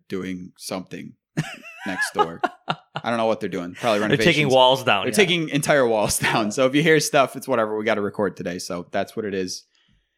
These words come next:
Speaker 1: It's not gonna be as, like, sonically amazing as it usually is.
Speaker 2: Yeah.
Speaker 1: Um,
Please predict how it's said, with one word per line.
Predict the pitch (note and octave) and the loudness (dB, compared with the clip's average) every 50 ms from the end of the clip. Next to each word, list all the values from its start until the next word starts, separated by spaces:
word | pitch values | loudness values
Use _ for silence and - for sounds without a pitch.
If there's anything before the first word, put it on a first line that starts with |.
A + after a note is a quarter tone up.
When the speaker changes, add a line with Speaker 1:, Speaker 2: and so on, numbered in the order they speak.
| _ _ | _ _
Speaker 1:
It's | - - | -10 -8
not | A#2+ G#2 | -6 -6
gonna | G#2 G2+ F#2+ | -6 -8 -10
be | - G#2 G2+ | -8 -6 -6
as, | F#2+ F#2 F2+ F#2 | -6 -6 -8 -10
like, | F#2+ F2+ F2+ F2+ - - | -10 -10 -10 -12 -12 -8
sonically | - - - - C#3+ A#2 G#2+ G#2 A2 - - G2+ F#2 F#2 F#2+ - | -6 -2 -2 0 0 0 0 0 -2 -2 -2 0 0 0 0 0
amazing | G#2 G#2 G2+ G2 G2 F#2+ G#2 G#2 F#2+ G2 E2+ E2 F2 E2 | 0 0 0 2 2 4 4 2 2 0 -2 -2 -2 -4
as | E2+ F2 | -6 -6
it | G2 F2 | -8 -8
usually | G2 G2+ F#2 F2+ F#2+ F#2 F2 F#2 F#2+ | -8 -8 -8 -10 -12 -14 -14 -14 -16
is. | F#2+ F2+ - - - - _ _ _ _ - | -16 -16 -18 -18 -18 -20 _ _ _ _ -20
Speaker 2:
Yeah. | A#2 - - _ _ _ - A#2+ A#2+ A#2+ A#2 A2+ | -20 -20 -20 _ _ _ -4 0 2 2 2 2
Speaker 1:
Um, | A2+ A2 A2 A2+ | 0 -2 -6 -12